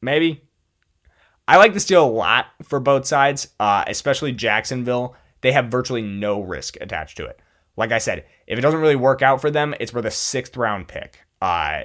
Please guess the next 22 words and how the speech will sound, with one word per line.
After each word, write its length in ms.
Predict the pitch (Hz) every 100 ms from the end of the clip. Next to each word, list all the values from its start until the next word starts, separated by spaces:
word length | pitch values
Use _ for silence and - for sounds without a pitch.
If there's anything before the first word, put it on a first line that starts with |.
| -
if, 120 | 131
that's 180 | 131 143
if 100 | 127
Ridley 300 | 139 127 131
doesn't 380 | 123 120 117 107
get 140 | 113
instated 680 | 90 - 107 101 98 87 71 _
by 400 | 104 95 87 80 _
X 300 | - 107 -
date 320 | - 95 90
that 120 | - 87
they've 200 | 87 87
worked 260 | 87 76
out. 220 | 80 - _ -
It's 120 | 113
worth 200 | 107 104
a 40 | -
sixth 320 | - 104 -
round 280 | 98 87 80
pick. 260 | 98 - _ _ _ _ _ _ -
If 140 | 113
it, 160 | 104